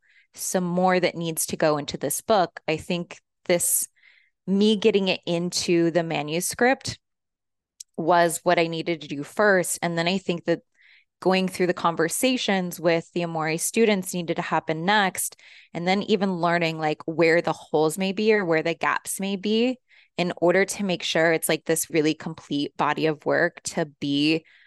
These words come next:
a great book. Um, she said that she typically goes through five, six rounds of edits. And I was like, "I knew that in my soul, but I thought I was just being, like, a whiny perfectionist." But in this one case, she looks at me and she goes,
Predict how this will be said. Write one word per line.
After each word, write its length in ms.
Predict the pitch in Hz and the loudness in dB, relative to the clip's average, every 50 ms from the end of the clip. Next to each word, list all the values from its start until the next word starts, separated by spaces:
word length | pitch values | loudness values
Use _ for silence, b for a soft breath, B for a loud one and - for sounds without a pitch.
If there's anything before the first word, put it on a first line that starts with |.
| b b _ _ | b b _ _
a 140 | 170 170 165 | 0 0 0
great 540 | 147 - - 139 156 143 147 131 - 143 | -2 -8 -2 0 0 0 0 -2 -6 -4
book. 520 | - 139 123 - 180 226 226 - - - - b b b b b b b b _ _ | -4 0 0 2 0 0 -2 -6 -14 -18 -18 b b b b b b b b _ _
Um, 480 | - 160 156 151 151 147 147 143 - - _ _ _ _ _ - - _ _ _ - - | -6 -4 -4 -4 -4 -4 -6 -8 -12 -14 _ _ _ _ _ -20 -20 _ _ _ -12 -10
she 500 | - - - - - - 208 220 233 247 | -8 -6 -6 -6 -2 0 2 2 2 2
said 400 | 226 - - 160 151 151 151 156 | 0 0 0 2 2 0 0 0
that 200 | - 156 143 - | -2 -2 -2 -2
she 320 | - - - - 202 208 208 | -6 -6 -4 -2 -2 -2 -2
typically 500 | - - 180 - 165 160 - 165 160 156 | -2 -2 -2 -2 -2 -2 0 -2 -4 -2
goes 360 | - 160 147 160 160 156 - | 0 0 2 2 2 0 -4
through 300 | - - 156 156 151 - _ _ | -4 -4 -4 -4 -4 -6 _ _
five, 220 | - 156 160 151 | 0 0 0 0
six 320 | - - 165 - - - - | -2 -4 -4 -4 -6 -4 -4
rounds 320 | 151 143 143 151 156 - | -2 -2 -2 -4 -6 -6
of 140 | - - - - | -6 -4 -4 -2
edits. 540 | - 151 - - - - - - - - - - _ - | -2 -2 -2 -4 -6 -6 -4 -4 -4 -4 -6 -10 _ -16
And 120 | 156 160 | -12 -10
I 100 | 165 170 | -8 -8
was 140 | 170 165 - | -8 -6 -4
like, 200 | - 98 - - - - | -4 -4 -4 -6 -10 -14
"I 60 | 151 | -12
knew 260 | 165 170 175 175 185 202 | -10 -8 -4 -4 0 2
that 180 | 233 233 226 | 2 2 2
in 120 | 226 202 190 | 2 0 0
my 140 | 175 156 | -2 -4
soul, 380 | 151 - - 202 233 330 330 196 | -4 -4 0 0 2 2 2 2
but 120 | 170 165 | 2 0
I 60 | 156 139 | 0 -2
thought 220 | - _ 156 151 | -6 _ -2 -2
I 40 | 180 | 0
was 140 | 202 202 175 | 0 0 -2
just 200 | 160 156 - - | -4 -8 -8 -6
being, 220 | - 151 160 156 | -6 -6 -6 -6
like, 200 | 156 151 151 - | -6 -8 -4 -2
a 60 | 156 | -2
whiny 280 | 147 143 143 143 147 143 | 0 0 -2 -4 -6 -6
perfectionist." 960 | - - 147 - - 143 - - - - - 95 - - - - - - B B B B B B B B B | -4 -4 -4 -2 -2 -6 -6 -6 -10 -8 -8 -6 -6 -6 -6 -6 -8 -8 B B B B B B B B B
But 120 | - 196 190 | -2 0 0
in 100 | 196 196 | 2 2
this 200 | 190 185 - - | 0 0 0 -2
one 360 | 170 175 180 202 214 220 214 | 0 2 2 2 2 2 -2
case, 480 | 190 - - 214 208 214 180 170 - - | -4 -4 -2 2 2 2 2 0 -4 -6
she 160 | - 185 165 | -4 -2 0
looks 240 | 165 175 185 - - | 0 -2 -2 -2 -4
at 140 | 175 - | -4 -4
me 160 | 170 180 165 165 | -4 -6 -6 -6
and 100 | 165 160 | -6 -6
she 180 | - - 170 | -4 -4 -4
goes, 480 | 156 - 160 151 147 151 151 147 - | -2 0 0 2 2 0 0 -2 -6